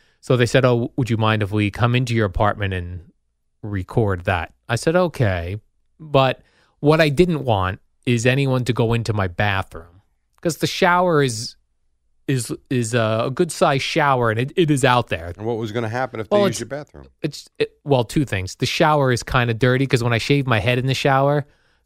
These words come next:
Speaker 1: the remnants from my hair doesn't
Speaker 2: Yeah.
Speaker 1: always
Speaker 2: Have you seen most people's showers? They're
Speaker 1: Uh,
Speaker 2: gross.
Speaker 1: I have.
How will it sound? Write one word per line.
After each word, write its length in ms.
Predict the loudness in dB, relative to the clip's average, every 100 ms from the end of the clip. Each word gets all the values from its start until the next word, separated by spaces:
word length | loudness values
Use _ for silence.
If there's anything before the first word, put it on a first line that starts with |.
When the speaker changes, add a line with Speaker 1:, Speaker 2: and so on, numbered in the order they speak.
| -4
Speaker 1:
the 320 | 0 0 0
remnants 600 | -2 2 2 2 0 -2
from 220 | 2 2
my 120 | 4 0
hair 380 | 0 0 2 2
doesn't 300 | 0 0 0
Speaker 2:
Yeah. 200 | 0 0
Speaker 1:
always 520 | -2 -4 -6 -12 -16 _ _
Speaker 2:
Have 100 | -10
you 120 | -8
seen 200 | -8 -6 -4
most 200 | -4 -6
people's 320 | -10 -8 -10
showers? 500 | -6 -4 -6 -8 -16 _ _ _ _
They're 100 | -4
Speaker 1:
Uh, 20 |
Speaker 2:
gross. 560 | -4 -2 -4 -4 -8 -6 2
Speaker 1:
I 160 | 4
have. 420 | 6 4 2 -10